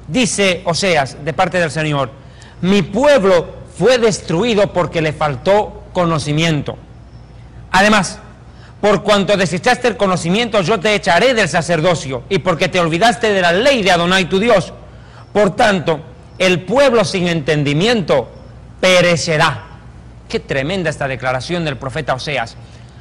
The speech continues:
Muchas veces nosotros creemos y pensamos que solo la oración, el ayuno, la intercesión, la sanidad, la liberación es parte del ministerio o de la vida espiritual del creyente.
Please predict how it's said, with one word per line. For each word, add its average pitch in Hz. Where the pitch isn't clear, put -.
Muchas 208
veces 196
nosotros 143
creemos 151
y 160
pensamos 135
que 180
solo 240
la 196
oración, 170
el 170
ayuno, 185
la 160
intercesión, 156
la 147
sanidad, 151
la 151
liberación 165
es 202
parte 214
del 180
ministerio 175
o 180
de 165
la 156
vida 202
espiritual 170
del 156
creyente. 143